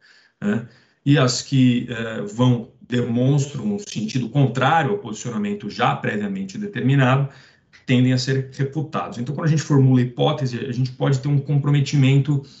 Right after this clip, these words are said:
inconsciente com a hipótese, mas nunca com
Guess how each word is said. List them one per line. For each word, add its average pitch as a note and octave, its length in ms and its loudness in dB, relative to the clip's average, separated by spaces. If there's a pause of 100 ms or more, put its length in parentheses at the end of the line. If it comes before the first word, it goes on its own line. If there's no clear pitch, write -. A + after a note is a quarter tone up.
(140)
inconsciente D#3 1000 2
com A#2+ 180 -6
a G#2+ 60 -4
hipótese, - 600 -10 (240)
mas C#3 360 4
nunca F3+ 600 -2 (240)
com D#3 340 0